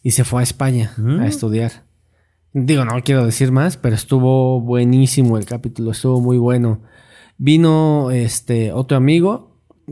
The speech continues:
Speaker 1: que es, eh, chef y contó todo el mundo de la cocina,
Speaker 2: Uy.
Speaker 1: desde la suciedad que hay en las cocinas.
Speaker 2: En algunas.
Speaker 1: Sí, sí, sí. Y fue así como que muy impactante. Estuvo muy bueno, la neta.
Speaker 2: No, ya me imagino.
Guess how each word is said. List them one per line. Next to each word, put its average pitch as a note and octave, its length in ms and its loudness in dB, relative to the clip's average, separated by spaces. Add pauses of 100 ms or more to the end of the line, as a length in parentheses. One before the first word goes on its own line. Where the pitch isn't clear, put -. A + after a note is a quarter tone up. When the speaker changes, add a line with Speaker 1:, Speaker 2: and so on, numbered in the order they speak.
(100)
Speaker 1:
que C3+ 300 0
es, C#3+ 280 -2
eh, G#2+ 300 -4
chef C4 420 -6 (440)
y A#2+ 120 -4
contó A#2+ 420 -2
todo C#3+ 240 0
el C#3+ 100 4
mundo C#3 460 4
de A#2 80 0
la G2 180 -6
cocina, A2 520 -2 (140)
Speaker 2:
Uy. A2+ 300 -4
Speaker 1:
desde G#2+ 480 0
la G#2+ 200 -4
suciedad A#2+ 460 -2
que C#3 120 -4
hay C#3 100 2
en B2 100 2
las G#2+ 160 -4
cocinas. D3 760 -2
Speaker 2:
En F#2 60 -4
algunas. A#2 360 0
Speaker 1:
Sí, A2+ 220 -2
sí, G#2 160 -4
sí. G#2 320 -4 (840)
Y A#2 340 2
fue C3 200 -2
así C3 200 -2
como A2+ 340 -6
que A2+ 100 -6
muy A#2+ 200 0
impactante. A2 680 -4
Estuvo F3 260 0
muy D3 200 4
bueno, A#2+ 340 0
la F#2 140 -4
neta. G#2+ 340 -6
Speaker 2:
No, G#2 160 -4
ya B2 160 -2
me C3 80 0
imagino. A2+ 560 -2